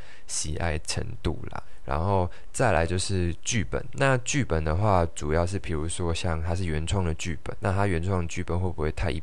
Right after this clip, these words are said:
般、普-，普罗大众一点？那如果是改编的话，它是不是有改得很 OK？像有一些我觉得改编就会改得跟原本不一样，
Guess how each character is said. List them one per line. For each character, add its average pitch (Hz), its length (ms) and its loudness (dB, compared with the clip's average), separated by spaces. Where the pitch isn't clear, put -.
般、 - 160 0
普-， - 340 -4
普 78 220 -2
罗 76 160 2
大 90 220 4
众 80 200 0
一 80 160 0
点？ - 160 -4
那 127 100 2
如 120 160 2
果 95 100 2
是 107 140 0
改 - 280 0
编 104 180 0
的 104 140 2
话， 104 220 2
它 101 140 4
是 107 140 2
不 92 80 0
是 92 300 2
有 - 220 0
改 - 160 -2
得 76 300 -2
很 85 120 0
OK？ 87 600 0
像 113 200 2
有 78 200 2
一 - 20 2
些 87 180 2
我 78 160 0
觉 82 140 -2
得 80 80 2
改 - 220 0
编 80 180 0
就 87 100 0
会 87 120 2
改 - 200 -2
得 80 200 -4
跟 82 280 0
原 82 240 0
本 87 220 0
不 85 200 0
一 85 100 0
样， 82 140 2